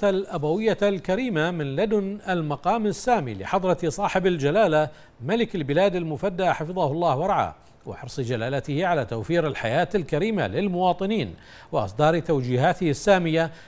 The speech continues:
لدعمهم، خصوصا في ظل الظروف الاستثنائية التي فرضتها جائحة فيروس كورونا على جميع دول العالم، مؤكدا المجلس أن متابعة جلالة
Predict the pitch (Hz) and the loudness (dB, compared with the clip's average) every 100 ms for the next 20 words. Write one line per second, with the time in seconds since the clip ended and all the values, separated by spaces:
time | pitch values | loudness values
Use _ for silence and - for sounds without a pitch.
0 | - 180 196 175 139 196 180 147 156 196 | -6 2 4 4 2 -2 -2 -4 -4 -4
1 | 170 - - 190 - 294 214 196 180 180 | -10 -18 -6 -2 0 -2 0 -2 0 0
2 | 135 220 226 190 185 135 190 - 196 - | 2 4 2 -2 -2 0 0 0 -2 -4
3 | 214 - 175 185 185 226 147 131 - - | -4 -2 -2 -2 -2 -2 0 0 -2 -10
4 | - 240 226 - 196 190 165 147 190 190 | 0 4 4 0 -2 0 0 2 2 2
5 | 185 147 156 202 - 190 - 120 151 220 | 2 2 2 0 -2 -2 0 2 2 0
6 | - 226 233 190 87 - _ _ _ - | -2 2 2 2 0 -10 _ _ _ -20
7 | _ _ _ - - - - 165 156 143 | _ _ _ -20 -20 -18 2 4 4 2
8 | 139 151 196 175 135 175 160 156 196 98 | 0 -2 -2 -2 0 2 4 2 0 -2
9 | 73 - - - 110 180 - 139 175 208 | -10 -20 -20 -8 0 0 0 -2 0 -2
10 | 135 127 131 190 185 - 196 208 - - | -4 -4 -2 -2 -2 -2 -2 -4 -8 -6
11 | 262 254 185 160 156 165 220 208 208 160 | -2 0 0 0 0 4 4 4 0 0
12 | 135 185 220 | 0 0 0